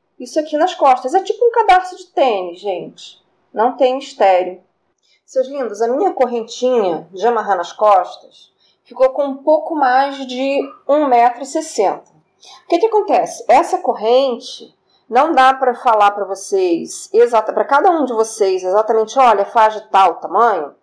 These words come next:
porque vai depender de, da, de que pessoa que vai usar, do tamanho da pessoa, do manequim, da largura das costas e um monte de et cetera, né? Então, assim, se você estiver fazendo pra pronta entrega,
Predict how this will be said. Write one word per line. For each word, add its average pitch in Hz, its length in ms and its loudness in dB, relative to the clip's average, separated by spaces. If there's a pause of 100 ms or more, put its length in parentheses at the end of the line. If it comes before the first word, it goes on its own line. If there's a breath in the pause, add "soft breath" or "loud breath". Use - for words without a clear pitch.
(320 soft breath)
porque - 160 -6
vai 277 140 4
depender 269 540 4
de, - 260 -14
da, 226 200 2
de 214 140 -14
que - 120 -8
pessoa 254 520 4
que 226 120 -8
vai 208 160 0
usar, 202 360 4
do 196 120 -6
tamanho 214 280 -2
da 214 80 -4
pessoa, 214 520 -2
do 190 60 -6
manequim, 214 720 -4 (480 loud breath)
da 220 120 2
largura 247 400 2
das 254 200 0
costas 247 1040 0 (280)
e 285 320 -6
um 302 220 0
monte 302 320 2
de 302 80 -2
et 311 80 -6
cetera, 170 560 -2 (480)
né? 277 420 0 (300)
Então, 277 340 0
assim, 294 480 0
se - 240 -2
você 453 220 4
estiver 339 240 -2
fazendo 214 380 -2
pra 277 180 0
pronta 220 340 -2
entrega, 196 640 0